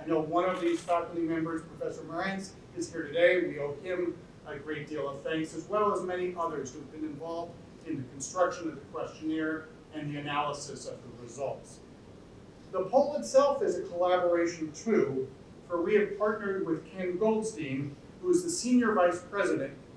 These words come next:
for Survey Research and Institutional Policy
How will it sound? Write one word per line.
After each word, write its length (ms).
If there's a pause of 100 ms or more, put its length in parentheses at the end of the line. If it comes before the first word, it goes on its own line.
(160)
for 80
Survey 400
Research 440
and 200
Institutional 680
Policy 760